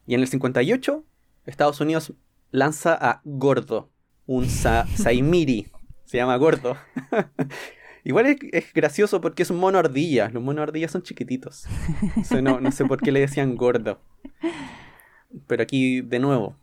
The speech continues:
Speaker 1: la, la historia anterior. Fue un simio que sobrevivió al vuelo, soportó diez G de aceleración. Eso significa que es como sentir diez veces tu peso, sentir diez G.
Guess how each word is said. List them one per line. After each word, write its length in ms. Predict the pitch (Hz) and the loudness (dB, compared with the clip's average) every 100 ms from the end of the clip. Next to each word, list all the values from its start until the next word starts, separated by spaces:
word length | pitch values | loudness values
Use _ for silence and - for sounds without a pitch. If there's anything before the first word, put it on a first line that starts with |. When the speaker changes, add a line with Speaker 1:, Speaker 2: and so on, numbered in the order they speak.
| _ | _
Speaker 1:
la, 420 | 139 120 107 110 - | -12 -4 -2 -4 -8
la 120 | 113 | -8
historia 480 | - 120 117 117 110 | -4 -2 2 2 0
anterior. 540 | 117 110 117 104 - - _ | -4 -6 -6 -6 -8 -14 _
Fue 540 | - - - 147 160 | -20 -20 0 2 4
un 500 | 160 147 147 143 139 - | 2 -2 -2 -4 -6 -12
simio 640 | - - 165 165 160 165 - _ _ _ | -10 -2 -2 0 -4 -6 -14 _ _ _
que 160 | - 123 | -6 -6
sobrevivió 540 | - 127 123 123 127 175 | 2 2 4 2 4 4
al 80 | |
vuelo, 460 | 156 139 110 120 156 _ _ _ | 4 4 4 0 -6 _ _ _
soportó 840 | - 127 127 - 143 131 127 127 | -4 -2 -2 0 2 4 4 0
diez 360 | 120 127 160 - | -2 -2 -2 -2
G 260 | - 165 | 2 4
de 80 | 165 | 4
aceleración. 600 | 156 147 151 160 123 117 | 2 2 2 2 -2 -4
Eso 160 | - - | -8 -8
significa 520 | 123 113 139 131 127 | -6 -4 -2 -2 0
que 280 | 127 120 - | 0 -2 -4
es 100 | 139 | -8
como 180 | 202 185 | -6 -2
sentir 320 | - 160 147 | -2 -2 -2
diez 200 | 151 160 | 0 0
veces 280 | 165 170 - | 0 0 -2
tu 160 | 131 | -2
peso, 360 | 151 147 95 - _ - - | 0 0 -4 -14 _ -20 -20
sentir 380 | - 113 - 113 | -12 -10 -8 -8
diez 180 | 113 - | -8 -6
G. 260 | 110 92 | -6 -8